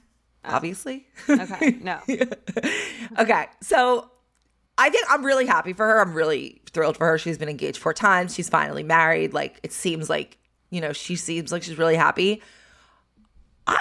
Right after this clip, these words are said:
Speaker 2: just like, why hasn't she posted any photos with him on her Instagram?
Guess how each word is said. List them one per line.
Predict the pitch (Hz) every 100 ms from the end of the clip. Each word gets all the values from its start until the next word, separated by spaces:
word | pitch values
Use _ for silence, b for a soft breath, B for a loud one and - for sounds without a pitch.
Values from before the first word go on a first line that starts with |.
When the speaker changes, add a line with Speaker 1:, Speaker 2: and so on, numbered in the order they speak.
| 807
Speaker 2:
just | 659 605
like, | 622 523
why | 466 415 349 - - 719
hasn't | 719 494 466
she | 415
posted | 381 415 247 - _
any | 196 214 220
photos | 226 185 190 185 160
with | - -
him | - 62
on | -
her | 202
Instagram? | - - - -